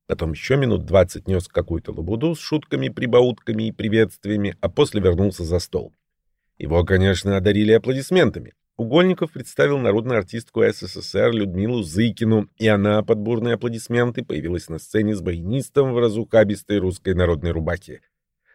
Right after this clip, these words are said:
Зыкина проговорила каким-то излишне взволнованным и мягким контральто дежурные слова и запела под голяшку «Издалека долго течет река Волга».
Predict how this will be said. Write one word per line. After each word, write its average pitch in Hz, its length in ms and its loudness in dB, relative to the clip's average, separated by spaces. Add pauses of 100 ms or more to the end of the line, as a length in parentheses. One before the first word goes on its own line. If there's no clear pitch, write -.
(100)
Зыкина 143 560 4
проговорила 92 600 2
каким-то 98 460 -4
излишне 98 520 -6
взволнованным 107 960 -2
и 110 100 -2
мягким 95 580 0
контральто 123 920 -2 (260)
дежурные 92 600 2
слова 92 340 4
и 95 80 4
запела 87 540 0
под 85 260 -10
голяшку 90 640 0 (540)
«Издалека 92 1120 0
долго 170 680 2 (260)
течет - 420 -16
река 95 460 2
Волга». 151 720 2